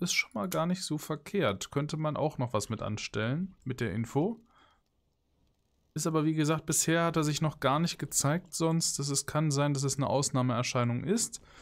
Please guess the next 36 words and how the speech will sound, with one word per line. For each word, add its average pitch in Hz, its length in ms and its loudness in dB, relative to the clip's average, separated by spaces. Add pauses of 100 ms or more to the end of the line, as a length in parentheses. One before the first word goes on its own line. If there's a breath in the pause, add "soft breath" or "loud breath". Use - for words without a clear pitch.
(340 loud breath)
Auf - 140 -12
zwanzig 139 500 0
Metern 147 720 2
versuche 123 420 0
ich's - 180 -2
nochmal. 127 600 2
Ist 147 160 -2
auf 135 160 -2
jeden 139 240 -2
Fall 135 140 -2
von 131 120 -4
der 123 140 2
Größe 127 400 0
her 110 160 2
gut. 127 400 -4 (480 loud breath)
Ich - 160 -8
glaube, 151 260 4
ich 147 120 0
hatte 160 180 0
für 151 180 2
hundertachtzig 151 840 0
Gramm 151 340 2
neulich 151 380 2
noch 143 320 -2
siebzehn 143 480 2
Silber 131 320 4
bekommen. 131 420 0
Das 120 160 -2
heißt, 123 300 0
da 113 120 2
kommt 156 360 -2
schon 147 180 0
ein 131 80 0
bisschen 135 340 -2
was 123 260 -2
zusammen. 123 600 0